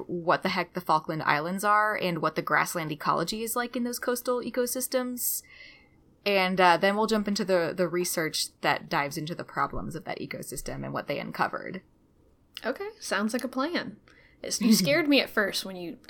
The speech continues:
Speaker 2: <laughs> felt the need to, like, lay out the plan. I was like, "Oh no,
Speaker 1: Oh.
Speaker 2: how, how complicated this is gonna get." But that was, I, I can, I can get behind this plan. <laughs>
Speaker 1: Yeah, yeah, yeah. I just wanted to let everybody know what they're in for. And if you're waiting on the edge of your
Speaker 2: Yes.
Speaker 1: seat to hear about the Falkland Islands, don't worry, it's coming.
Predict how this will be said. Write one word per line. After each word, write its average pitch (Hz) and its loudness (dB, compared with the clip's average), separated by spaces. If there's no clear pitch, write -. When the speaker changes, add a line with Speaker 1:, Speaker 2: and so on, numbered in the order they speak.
Speaker 2:
<laughs> - -14
felt 214 4
the 202 -2
need 190 -6
to, 180 -2
like, 170 -4
lay 180 -4
out - -2
the 165 -10
plan. 180 -6
I 190 -2
was 185 -2
like, 165 -6
"Oh 180 -2
no, 165 -4
Speaker 1:
Oh. - -
Speaker 2:
how, 214 12
how 214 10
complicated 190 2
this 156 -8
is 147 -8
gonna 147 -4
get." - -4
But - -2
that 294 4
was, 277 0
I, 262 2
I 269 2
can, 226 0
I 269 4
can 247 0
get - -4
behind - -8
this - -10
plan. - -12
<laughs> 262 -2
Speaker 1:
Yeah, 202 10
yeah, 160 2
yeah. - -4
I 247 10
just 349 4
wanted 285 6
to 240 0
let 208 6
everybody 190 4
know 175 2
what 170 2
they're 170 2
in 160 -2
for. 135 -6
And 160 -2
if 185 -2
you're 202 2
waiting 226 2
on 196 2
the - 4
edge 190 6
of 185 4
your 180 4
Speaker 2:
Yes. 180 0
Speaker 1:
seat 185 -2
to - -4
hear 185 -2
about 165 2
the - -12
Falkland 156 0
Islands, 139 -4
don't 165 -2
worry, 92 -4
it's - -8
coming. - -4